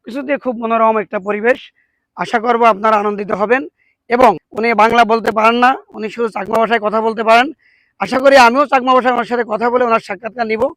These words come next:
আপনাদের সাথে শেয়ার করব। প্রিয় গাইস, আমরা চলে এসেছি বিলছড়া গ্রাম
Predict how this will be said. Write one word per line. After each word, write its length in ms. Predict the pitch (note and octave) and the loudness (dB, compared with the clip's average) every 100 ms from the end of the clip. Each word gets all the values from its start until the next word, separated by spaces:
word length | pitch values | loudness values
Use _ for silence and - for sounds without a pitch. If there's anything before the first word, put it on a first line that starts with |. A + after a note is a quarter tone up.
| _ _ _ | _ _ _
আপনাদের 320 | G#3 G#3+ A3 | 0 0 -2
সাথে 200 | - G3+ | -4 -6
শেয়ার 240 | - G3+ F#3 | -2 -2 -2
করব। 380 | - _ _ | -8 _ _
প্রিয় 200 | - A3 | 0 2
গাইস, 460 | G#3 G#3+ A3+ - - - | 6 4 4 -4 -10 -12
আমরা 260 | G3 G#3 A3 | -10 -4 -4
চলে 240 | - G#3 | -4 -4
এসেছি 460 | G#3+ G#3 F#3 A3 A3 _ _ _ _ _ _ | -4 -6 -6 -6 -8 _ _ _ _ _ _
বিলছড়া 760 | D3+ E3 A#3 A#3 - A#3 A#3 A#3 | -8 -2 -2 -2 -4 2 4 4
গ্রাম 340 | G3+ G#3+ G#3 | 2 -2 -2